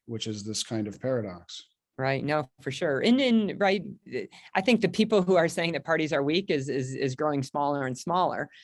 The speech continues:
Speaker 2: Um, but what's interesting is that the, the Senate results that we're seeing, um, are so much more highly correlated with the presidential vote. Right. And so, the, right, there are a couple of times, uh,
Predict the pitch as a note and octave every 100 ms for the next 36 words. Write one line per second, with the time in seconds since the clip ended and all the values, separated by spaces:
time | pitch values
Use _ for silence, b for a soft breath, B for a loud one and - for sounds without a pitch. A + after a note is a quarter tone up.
0 | B - D3 C#3+ C#3+ C#3 b G#3 G3+ G3
1 | A#3 A#3+ A3 - E3+ D#3 C#3 D#3 D3+ -
2 | D3+ C#3 - - D3 - F#3 F#3+ D#3 B2+
3 | B2 B2 - - C#3 C#3 - C3 B2 C#3
4 | b b - D3 D3 - - D3+ D3 G#3
5 | G3 F#3 F3 E3 E3 D#3 - D3 C#3 -
6 | C#3+ C3+ B2+ B2 C3+ C#3 C3+ C#3 C#3+ C3
7 | C3 B2+ B2+ A#2+ C3 _ C3 B2 A2+ _
8 | _ _ B2+ B2+ B2+ C3+ C3 C#3+ C3 B2+
9 | B B D#3 - D3+ D3+ D3+ C#3 C#3 F3
10 | E3+ C3+ C3 D3 C3+ D3+ F#3+ - C#3 C3
11 | B2 A#2+